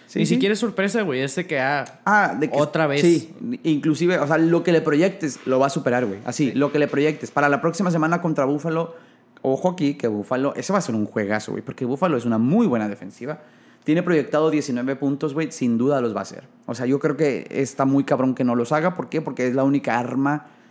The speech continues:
Speaker 1: eficiente que tiene ahí. ¿Por qué? Porque ahora sí juega A J Brown y de seis targets, nada más tres recepciones por treinta y ocho yarditas, güey. Julio Jones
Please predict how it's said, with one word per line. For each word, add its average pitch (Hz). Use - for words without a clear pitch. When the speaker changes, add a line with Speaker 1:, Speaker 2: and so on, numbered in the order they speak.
Speaker 1:
eficiente 151
que 131
tiene 120
ahí. 104
¿Por 120
qué? 170
Porque 143
ahora 131
sí 147
juega 139
A 135
J 139
Brown 147
y 131
de 120
seis 165
targets, 151
nada 131
más 131
tres 143
recepciones 139
por 120
treinta 110
y 107
ocho 117
yarditas, 120
güey. 160
Julio 156
Jones 143